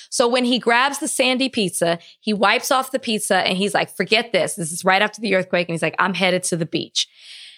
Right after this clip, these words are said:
And then Nathan awkwardly yells out to everybody, "Hey," as if everybody on the beach could hear him, and everybody stops. And they say, and he says,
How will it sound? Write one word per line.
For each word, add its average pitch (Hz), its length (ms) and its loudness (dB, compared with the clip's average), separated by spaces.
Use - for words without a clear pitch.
And 202 180 2
then 180 420 0
Nathan 240 500 2
awkwardly 226 600 0
yells 196 380 2
out 208 240 2
to - 200 -2
everybody, 170 600 0
"Hey," 208 640 2
as 190 180 0
if 190 140 -2
everybody 233 720 2
on 175 140 0
the 170 60 -2
beach 180 380 -4
could 196 220 0
hear 262 360 2
him, 180 260 0
and 196 100 2
everybody 175 460 2
stops. 196 720 0
And 214 240 2
they 208 160 2
say, 202 260 2
and 185 100 2
he 233 60 0
says, 190 420 0